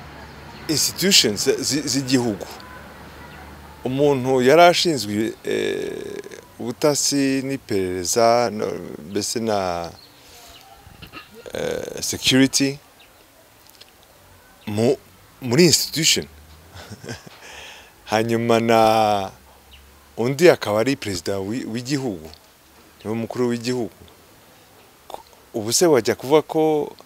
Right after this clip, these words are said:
Biden, eh, a-, a-, a-, ari inshuti ya, yu-, y'ushinzwe C I A cyangwa F B I cyangwa, cyangwa bose ni abakozi?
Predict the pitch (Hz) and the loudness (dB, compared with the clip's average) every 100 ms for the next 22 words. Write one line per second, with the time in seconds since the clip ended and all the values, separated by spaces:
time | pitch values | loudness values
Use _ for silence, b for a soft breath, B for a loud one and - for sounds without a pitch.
0 | _ _ - _ _ - 95 127 139 117 | _ _ -20 _ _ -10 2 4 4 2
1 | 101 101 95 92 - - 87 90 - - | -2 -4 -8 -12 -16 -10 -8 -8 -10 -14
2 | - - - 92 - 113 - - 113 - | -16 -16 -10 -8 -2 -2 -2 0 0 -2
3 | - - - B B - 117 156 - - | -12 -20 -20 B B -6 -2 2 0 -2
4 | - 156 110 98 92 - 107 120 135 123 | -2 4 4 4 0 -4 -6 -4 -4 -4
5 | 151 - 107 87 98 92 90 90 - 139 | -2 -2 -4 -2 -2 -2 -4 -6 0 8
6 | 131 131 127 - 117 113 110 117 113 113 | 10 10 6 2 0 4 4 2 0 2
7 | 135 101 - - 113 107 117 - - - | 4 4 -2 -2 -2 2 0 0 -10 -20
8 | - - - _ - 110 117 117 127 - | -20 -20 -20 _ -8 0 2 2 0 -4
9 | 98 92 98 110 85 - | -4 -6 -6 -8 -8 -10